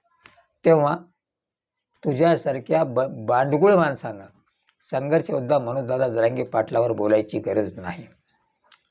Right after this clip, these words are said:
जे झालं, ते झालं.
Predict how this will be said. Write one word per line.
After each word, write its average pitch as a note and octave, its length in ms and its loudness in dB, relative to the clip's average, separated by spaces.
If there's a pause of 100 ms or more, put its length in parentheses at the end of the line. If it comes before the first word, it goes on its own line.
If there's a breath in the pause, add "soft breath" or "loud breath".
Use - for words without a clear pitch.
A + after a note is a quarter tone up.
(160)
जे C#3 160 4
झालं, C3 320 4 (1800)
ते C3+ 80 0
झालं. B2+ 340 0